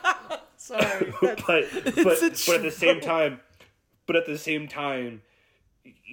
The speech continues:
Speaker 2: you know, using anger to fuel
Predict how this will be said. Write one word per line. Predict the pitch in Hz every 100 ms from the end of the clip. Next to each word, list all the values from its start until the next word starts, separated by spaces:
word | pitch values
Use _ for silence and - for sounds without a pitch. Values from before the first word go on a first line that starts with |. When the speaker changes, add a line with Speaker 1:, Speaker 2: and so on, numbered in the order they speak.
| 127
Speaker 2:
you | 135
know, | 127 123 113 -
using | 127 127 147 139 143 131 -
anger | 120 127 127 117
to | - 117
fuel | - - 117 120 120 113 110 -